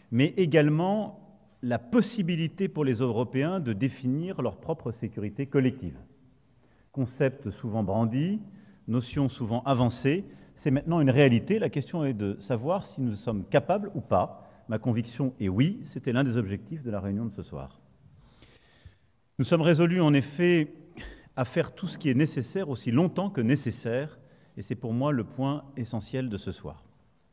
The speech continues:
La première partie de notre discussion a été sur, au fond,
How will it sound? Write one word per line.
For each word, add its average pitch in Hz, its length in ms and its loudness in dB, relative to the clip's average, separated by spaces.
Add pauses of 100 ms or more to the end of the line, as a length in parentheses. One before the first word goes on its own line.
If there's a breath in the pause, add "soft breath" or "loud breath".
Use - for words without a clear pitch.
(680 loud breath)
La 135 80 0
première 185 360 2
partie 190 520 -2
de 117 160 -2
notre 120 280 0
discussion 135 640 -4
a 123 80 4
été 175 340 0
sur, 156 340 -2
au 120 80 0
fond, 175 280 -8